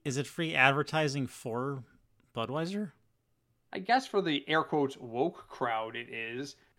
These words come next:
Speaker 2: I, I, I just, I don't know. I just, I just found it outrageous, and I'm like, I, I, I really don't know how to feel about this. I don't like either of these people.
Speaker 1: <laughs>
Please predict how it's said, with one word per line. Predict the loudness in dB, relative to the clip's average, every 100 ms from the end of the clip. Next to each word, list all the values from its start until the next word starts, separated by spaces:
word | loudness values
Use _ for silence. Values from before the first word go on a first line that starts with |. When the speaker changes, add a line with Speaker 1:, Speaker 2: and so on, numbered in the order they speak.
| -20 -2
Speaker 2:
I, | 0 2 2
I, | 0 0
I | -2
just, | -2 2
I | 2
don't | 4
know. | 2 0
I |
just, | -2 -2 -6
I |
just | -6 2
found | 4 4
it | 0 -2
outrageous, | -2 2 2 2 2 -4 -2
and | -2
I'm | -2
like, | -4 -8 -12 _ _ _ _ _ _
I, | -4 0
I, | -2 0
I | -2
really | -2 -4 -4
don't | -6
know | -6
how | -6 -8
to |
feel | -4 -4 -2
about | -2 -4
this. | -10 -12 -14 -10
I |
don't | -10 -6
like | -8 -8
either | -12 0 0
of | 0
these | -6
people. | -4 -4 -4 -8 -10 -16 _ _ _
Speaker 1:
<laughs> | -4